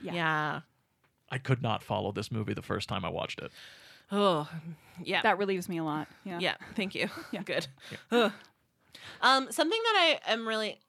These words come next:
Speaker 2: that I found really interesting was how Val Kilmer would, like, just come up with nicknames for people. Not really nicknames, but, like, in the first interaction with, like, uh, Kristen Bell's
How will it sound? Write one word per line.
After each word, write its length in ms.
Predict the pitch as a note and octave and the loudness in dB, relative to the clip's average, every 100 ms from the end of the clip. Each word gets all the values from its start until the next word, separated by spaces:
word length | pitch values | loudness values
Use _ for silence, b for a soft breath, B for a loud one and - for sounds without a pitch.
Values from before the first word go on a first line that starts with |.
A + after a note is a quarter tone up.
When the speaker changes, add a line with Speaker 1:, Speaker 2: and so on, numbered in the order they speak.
| _ _ _ - | _ _ _ 0
Speaker 2:
that 160 | G#3+ | 4
I 120 | G3+ G3+ | 4 4
found 380 | G#3 G3 G3 | 2 0 0
really 220 | G3+ G3 C#3+ | -2 -2 -4
interesting 580 | F3+ F#3+ F#3+ F3 E3 E2+ | -6 -8 -8 -8 -8 -6
was 500 | F3+ F3 E3+ E3+ D3+ | 0 2 2 0 -4
how 520 | G3 F#3 F3+ F3 - - | 4 6 6 6 2 -2
Val 260 | F3 D#3+ | 2 2
Kilmer 400 | E3 F#3 E3 E3 | 0 -6 -4 -4
would, 180 | E3 D#3+ | -6 -6
like, 220 | D#3 E3 | -6 -6
just 160 | - - | -12 -8
come 160 | E3+ | -6
up 140 | D#3 D3+ | -6 -8
with 120 | C#3+ | -8
nicknames 420 | - F3 F#3 F#3 | -8 -4 -4 -4
for 120 | - F3+ | -8 -8
people. 540 | F#3+ F3+ F3+ F3 D#3 b b b b b _ - | -8 -2 0 0 -2 b b b b b _ 2
Not 200 | A3+ E3 | 4 4
really 200 | E3 D#3+ | 2 0
nicknames, 360 | D#3+ D#3+ D#3+ | -2 -4 0
but, 120 | G3 | 4
like, 220 | F3 F3+ - _ - | 4 4 0 _ 2
in 120 | G3+ | 4
the 80 | F#3+ | 4
first 300 | - G#3 G#3 | 4 4 4
interaction 540 | G3+ G3+ F3 - F3+ | 0 4 2 2 -4
with, 140 | F3+ E3+ _ | -4 -6 _
like, 300 | E3+ E3 - - | -4 -4 -6 -8
uh, 680 | - D3+ C#3+ C#3+ D3 C#3+ - - | -4 -2 -2 -2 -2 -4 -6 -8
Kristen 320 | F3+ - D#3+ | -10 -8 -4
Bell's 420 | D3 C#3 - | -2 -2 -6